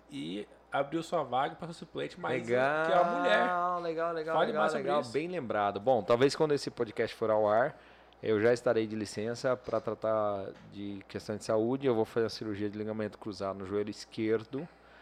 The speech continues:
Speaker 2: e vou ter que ficar aí pelo menos de trinta a sessenta dias afastado das atividades corriqueiras. E pela primeira vez na história do Parlamento Cuiabano, vão ter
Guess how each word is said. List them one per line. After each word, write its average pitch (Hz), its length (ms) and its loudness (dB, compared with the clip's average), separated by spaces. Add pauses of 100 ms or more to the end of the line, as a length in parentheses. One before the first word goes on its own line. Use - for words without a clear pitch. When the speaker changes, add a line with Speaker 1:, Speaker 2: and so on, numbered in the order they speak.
(340)
Speaker 2:
e 107 520 -2
vou 101 100 -4
ter 104 140 -6
que - 80 -14
ficar - 200 -4
aí 107 140 -2
pelo 110 220 -8
menos 113 160 -6
de 104 80 -16
trinta 127 320 -8
a 127 40 -6
sessenta 113 440 -8
dias 104 260 -6
afastado 110 760 -4
das 113 260 -4
atividades 107 500 -4
corriqueiras. 95 600 -8
E 131 120 0
pela 156 320 0
primeira 147 320 -6
vez 135 200 -4
na 143 100 -6
história 127 560 0
do 110 80 -16
Parlamento 107 420 -8
Cuiabano, 107 400 -6
vão 113 120 -10
ter 113 140 -8